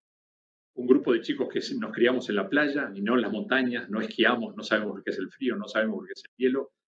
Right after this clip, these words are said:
y sin embargo sobrevivimos y lideramos una de las historias de supervivencia más increíbles de la humanidad. Años después, después de hablar con grandes profesores en grandes universidades, nos hemos dado cuenta de que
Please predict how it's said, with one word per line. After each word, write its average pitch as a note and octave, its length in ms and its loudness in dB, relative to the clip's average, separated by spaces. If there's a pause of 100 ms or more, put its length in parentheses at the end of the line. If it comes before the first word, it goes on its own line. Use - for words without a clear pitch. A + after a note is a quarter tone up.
(220)
y - 80 -12
sin - 140 -8
embargo B2+ 320 2
sobrevivimos A#2 800 0 (300)
y G#2 80 -4
lideramos A#2 520 4
una B2 160 2
de G#2 60 2
las G2+ 160 -2
historias A#2+ 340 4
de F#2 60 -6
supervivencia G#2 600 0
más A2 240 -2
increíbles G#2 680 0 (260)
de G2+ 80 -2
la G2+ 60 0
humanidad. F#2 540 -4 (1080)
Años F#3+ 280 4
después, D3+ 360 2
después B2+ 300 0
de A#2+ 60 0
hablar C3+ 260 -4
con A2+ 160 -8
grandes B2+ 280 0
profesores - 760 0 (800)
en A#2 160 4
grandes B2 340 2
universidades, G2+ 880 -2 (240)
nos - 140 2
hemos D#3+ 180 4
dado C#3 240 2
cuenta D#3 280 -2
de A2+ 100 0
que - 380 -2